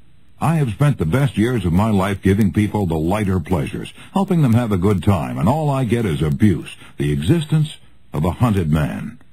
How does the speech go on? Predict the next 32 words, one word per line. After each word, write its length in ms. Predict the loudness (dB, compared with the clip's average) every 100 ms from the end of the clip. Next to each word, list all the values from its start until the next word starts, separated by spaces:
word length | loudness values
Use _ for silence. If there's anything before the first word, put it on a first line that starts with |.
| -20 -20 -20 -20 -20 -20 -20 -20 -20 -20 -20 -20 -20 -20 -10
That's 320 | -4 -4 -4
Al 280 | -6 -2 -2
Capone 680 | -2 -6 -2 -2 -2 -6 -10
speaking. 480 | -6 -6 -6 -12 -12 -18 -20 -20 -20 -10
Yes, 360 | -4 -2 -2 -4 -10 -20 -4
America's 480 | 0 2 2 0 0
most 260 | 0 0 0
notorious 560 | -2 0 0 2 0
public 420 | -2 -4 -2 0
enemy, 380 | 0 0 -2 -6 -8 -6
the 80 | 0
most 280 | 0 0 -6 -4
sinister 480 | 0 2 0 -2 -2
gang 460 | 0 0 2 2
leader 280 | 0 0 0
who 200 | 2 2
ever 220 | 0 -2
shot 320 | -2 -2 -2
up 180 | -2 -6
Chicago. 600 | -4 -2 0 -2 -4 -10 -14 -20 -20 -20 -20 -8
Capone 440 | -4 -2 0 2 2
didn't 320 | 4 2 2
condemn 500 | 0 2 2 2 2
himself. 600 | 2 2 -2 -6 -6 -8 -8 -18 -20 -20 -8
He 160 | 0 0
actually 460 | 0 0 0 2
regarded 500 | 2 2 0 0 0
himself 500 | 2 2 0 -2 -2
as 120 | -2 -2
a 80 |
public 480 | -2 -2 0 0 0
benefactor, 720 | 2 2 0 -2 -2 -4 -10